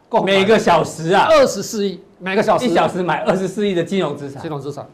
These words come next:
Speaker 2: 哇。
Speaker 1: 那这金融资产是以这个债券为主了。哦。
Speaker 2: 嗯。
Speaker 1: 那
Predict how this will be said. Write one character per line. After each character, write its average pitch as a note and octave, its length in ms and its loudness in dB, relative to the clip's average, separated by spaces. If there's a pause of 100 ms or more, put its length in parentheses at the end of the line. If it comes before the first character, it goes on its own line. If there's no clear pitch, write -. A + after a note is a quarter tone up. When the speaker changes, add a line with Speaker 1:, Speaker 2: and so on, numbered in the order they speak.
(160)
Speaker 2:
哇。 - 80 -16
Speaker 1:
那 D4 40 0
这 D4 80 -2
金 D4+ 140 -6
融 B3+ 100 -4
资 B3 140 -10
产 D#3+ 160 -6
是 F#3+ 160 -12
以 C#3 120 -10
这 F3 140 -16
个 D3+ 140 -8 (100)
债 F#3+ 160 -4
券 F3 160 -6
为 C#3+ 120 -8
主 D3+ 140 -16
了。 - 40 -20 (220)
哦。 D#3 160 -6
Speaker 2:
嗯。 G#3 140 -10 (120)
Speaker 1:
那 G#3+ 240 -4